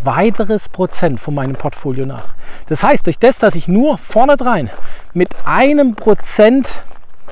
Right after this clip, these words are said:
drinne bin, in der Position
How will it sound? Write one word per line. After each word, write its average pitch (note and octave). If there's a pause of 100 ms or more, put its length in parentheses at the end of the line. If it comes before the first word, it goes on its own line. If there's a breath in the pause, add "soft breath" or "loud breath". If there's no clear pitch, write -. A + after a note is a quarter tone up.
(180)
drinne C4+
bin, F#3+ (600 loud breath)
in A3
der A3
Position G3+